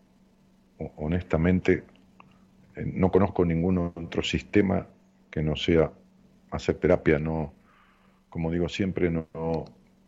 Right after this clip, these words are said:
no conozco soluciones mágicas, no, no hay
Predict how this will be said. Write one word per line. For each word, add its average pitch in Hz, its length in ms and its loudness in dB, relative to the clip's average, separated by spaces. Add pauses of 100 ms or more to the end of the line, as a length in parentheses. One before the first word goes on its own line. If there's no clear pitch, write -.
(420)
no 80 120 0
conozco 85 380 0
soluciones 80 500 0
mágicas, 80 520 -4
no, 71 400 -6 (640)
no 78 240 0
hay 80 320 2